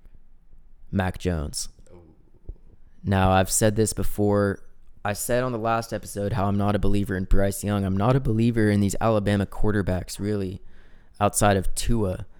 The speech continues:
Speaker 1: And Mac Jones, I really just haven't seen it. I, the Patriots have found ways to win games with Mac Jones,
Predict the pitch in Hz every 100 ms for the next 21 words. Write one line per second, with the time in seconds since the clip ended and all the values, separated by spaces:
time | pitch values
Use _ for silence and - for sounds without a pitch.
0 | - - - - - - 113 110 110 107
1 | 101 127 175 - 127 143 143 120 110 120
2 | 160 185 170 - - 117 135 110 - -
3 | - 117 123 143 - - - - - -
4 | - - 113 117 - - - - - -
5 | - - - - - - - - - -
6 | - - - - - - - - - -
7 | - - - - - 202 - 185 185 -
8 | 160 139 - 139 143 151 127 131 139 135
9 | 104 117 117 110 110 113 110 110 104 104
10 | 104 - 101 101 104 107 -